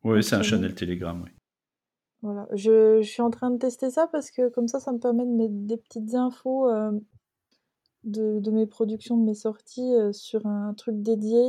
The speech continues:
Speaker 2: Il y a tout, euh, t'as un petit, en mode petite chaîne d'information.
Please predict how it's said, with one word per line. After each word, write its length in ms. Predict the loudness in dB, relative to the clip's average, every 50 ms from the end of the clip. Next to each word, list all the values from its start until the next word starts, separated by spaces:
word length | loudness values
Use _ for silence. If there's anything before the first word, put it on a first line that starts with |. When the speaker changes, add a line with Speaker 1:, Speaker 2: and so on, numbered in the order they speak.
| 2
Speaker 2:
Il 60 | -2
y 60 | -2 -4
a 80 | -4
tout, 340 | -6 -12 -12 -6 -2 0 0
euh, 380 | 0 0 0 -2 -4 -6 -8 -10 -12 -16 _ _ _ _ _ _ _ _ _
t'as 100 | -4 -2
un 200 | 2 2 2 2
petit, 200 | 2 0 -4 -4 0
en 100 | 2 4
mode 200 | 4 4 4 4
petite 360 | 2 0 -2 -4 -10 -12 -6
chaîne 180 | -2 0 2 2
d'information. 680 | 2 0 0 0 -2 0 0 -2 -4 -6 -8 -12 -12